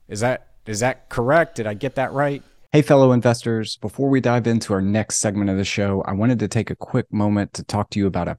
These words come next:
fantastic opportunity for you to invest with me. As you know, here at Ice Cream with Investors, I'm passionate about real estate investing and helping you navigate the exciting world of wealth creation through real estate. And that's why, for the first time,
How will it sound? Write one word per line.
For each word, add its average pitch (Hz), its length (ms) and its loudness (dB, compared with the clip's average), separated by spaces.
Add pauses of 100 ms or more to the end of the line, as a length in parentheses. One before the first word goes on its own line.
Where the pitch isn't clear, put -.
fantastic 120 640 2
opportunity 92 680 -4
for - 140 -8
you 98 560 2 (160)
to - 140 -10
invest 92 360 -2
with - 180 -4
me. 87 340 -6 (100)
As 120 160 4
you 139 120 8
know, 131 240 6
here 123 200 4
at 113 60 4
Ice 117 200 0
Cream 117 180 0
with 110 140 -2
Investors, 104 540 0
I'm 92 120 -2
passionate 101 480 -2
about 90 240 -4
real 127 160 6
estate 127 260 2
investing 101 640 0
and 98 120 -2
helping 101 360 0
you 120 320 6
navigate 95 600 -2
the 95 140 -2
exciting 117 540 0
world 95 420 2
of 87 180 -6
wealth 104 220 2
creation 90 540 -2
through 85 200 -4
real 80 220 -2
estate. - 380 -10 (100)
And 101 160 4
that's 131 220 2
why, 92 460 2
for 90 100 -6
the 87 200 -8
first 143 300 2
time, 92 440 2